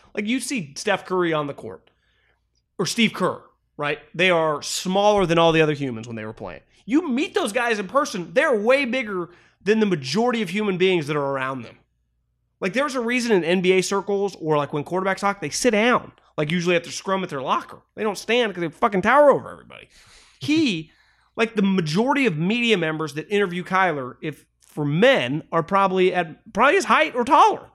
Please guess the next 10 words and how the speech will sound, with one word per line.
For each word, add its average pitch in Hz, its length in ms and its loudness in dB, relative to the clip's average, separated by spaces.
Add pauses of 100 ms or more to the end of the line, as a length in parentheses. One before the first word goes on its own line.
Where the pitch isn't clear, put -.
(340)
Like, 190 100 -4
that's 285 180 4
just 233 160 -2
not 233 320 4
normal. 208 440 4
Like, 165 240 -4 (800)
think 269 180 -2
about 240 360 2
the 170 80 -2
percentage 226 560 0